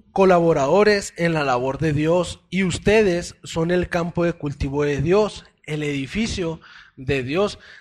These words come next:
Diría un hermano, nomás que no me acuerdo del, del nombre, dice, "Nosotros somos, eh, compañeros del pacto". O sea, y,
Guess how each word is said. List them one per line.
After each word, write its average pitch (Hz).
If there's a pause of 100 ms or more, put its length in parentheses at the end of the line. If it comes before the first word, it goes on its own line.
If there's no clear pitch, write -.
Diría 156
un 202
hermano, 220
nomás 190
que 170
no 147
me 190
acuerdo 165
del, 185
del 139
nombre, 175
dice, 156
"Nosotros 165
somos, 226 (420)
eh, 156 (160)
compañeros 175 (160)
del 139
pacto". - (1120)
O -
sea, 151
y, 156